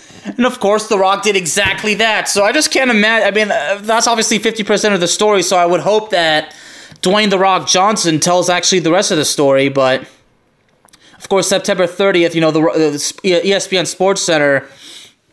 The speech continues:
kinda gives the anniversary that it was twenty-three years ago when The Rock delivered the smoothest people's el-, elbow ever, of course, with the, with the slide and everything. I mean,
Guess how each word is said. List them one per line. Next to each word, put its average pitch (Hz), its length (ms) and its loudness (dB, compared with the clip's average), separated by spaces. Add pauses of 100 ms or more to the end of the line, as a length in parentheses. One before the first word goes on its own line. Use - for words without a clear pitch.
(1120)
kinda 202 180 0
gives 202 200 0
the 185 100 2
anniversary 185 420 0
that 165 80 2
it 165 40 2
was 165 120 0
twenty-three 196 420 0
years 208 240 2
ago 170 200 2
when 165 100 2
The 160 100 0
Rock 180 240 0
delivered 180 380 0
the 156 80 0
smoothest 190 400 -2
people's 170 320 0
el-, 165 200 2
elbow 165 340 2
ever, 165 200 2
of 143 140 -2
course, 160 260 -2
with 151 140 -2
the, 143 160 2
with 147 160 -2
the 139 80 0
slide 170 460 2
and 170 100 0
everything. 170 500 0
I 151 60 2
mean, 135 360 -2